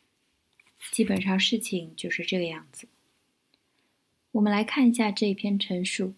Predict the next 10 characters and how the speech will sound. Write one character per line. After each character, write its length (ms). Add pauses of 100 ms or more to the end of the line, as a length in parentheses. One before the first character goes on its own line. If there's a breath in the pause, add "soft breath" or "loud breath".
(100)
Statement 760 (120)
from 380
Pulse。 480 (1800)
Like 360
everyone 640
in 120
the 80
country, 540 (340)
I'm 240
devastated 960